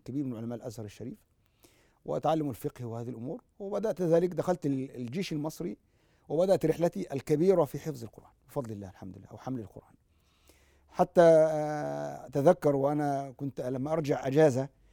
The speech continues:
من ال-، من الجيش، آه، عندنا أرض،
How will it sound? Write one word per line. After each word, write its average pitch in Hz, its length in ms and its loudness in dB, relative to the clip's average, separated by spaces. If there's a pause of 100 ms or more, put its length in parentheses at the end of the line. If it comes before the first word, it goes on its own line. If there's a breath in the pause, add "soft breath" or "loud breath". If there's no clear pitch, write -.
(180)
من 131 180 -2
ال-، 117 1200 -8
من 135 120 -2
الجيش، 143 540 0 (540)
آه، 139 340 -6
عندنا 165 640 2
أرض، 160 180 4